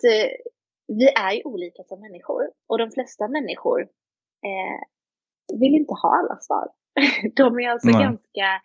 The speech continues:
Speaker 1: fine med att, eh, att inte veta, eh, allt. Utan, eh, man lunkar på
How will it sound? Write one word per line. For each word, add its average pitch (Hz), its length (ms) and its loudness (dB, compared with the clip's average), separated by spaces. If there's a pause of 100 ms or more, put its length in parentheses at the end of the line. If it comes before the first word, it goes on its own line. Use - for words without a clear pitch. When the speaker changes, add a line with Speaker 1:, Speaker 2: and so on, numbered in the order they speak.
(520)
Speaker 1:
fine 240 420 -6
med 190 180 -10
att, - 200 -20 (160)
eh, - 280 -14
att - 360 -14
inte 202 260 -4
veta, 175 440 -4 (480)
eh, 220 280 -2 (180)
allt. 180 220 -6 (140)
Utan, 190 260 -4 (680)
eh, - 280 -6
man 311 200 4
lunkar 349 300 6
på 269 200 0